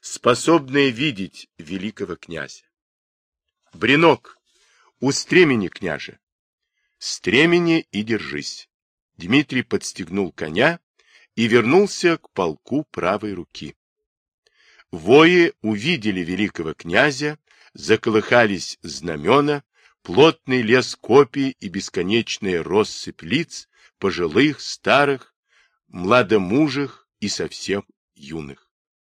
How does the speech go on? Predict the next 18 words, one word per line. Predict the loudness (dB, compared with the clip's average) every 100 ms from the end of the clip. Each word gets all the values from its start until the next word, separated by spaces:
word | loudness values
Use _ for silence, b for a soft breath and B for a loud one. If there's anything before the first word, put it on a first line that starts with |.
| _ _ b b b
В | -20 0
первом | 4 4 4
ряду | 2 0 2 0 2
он | 2 2
ясно | 2 2 2 -2 -6
различил | -4 -6 -6 -4 -4
приземистую | -4 -6 -2 -2 -4 -8 -6 -6
фигуру | -6 -6 -4 -4 -6 -8
Лагуты, | -2 -2 -2 -8 -12 -16 -20 _ _ b b b
а | 0 4
рядом | 4 2 0 -4
с | -8
ним, | -8 -8
чуть | -6 -6 -4
выше | -4 -4 -2 0
ростом | 2 2 2 -8 -10 -8
и | -8
потоньше, | -6 -4 0 0 -2 -6 -10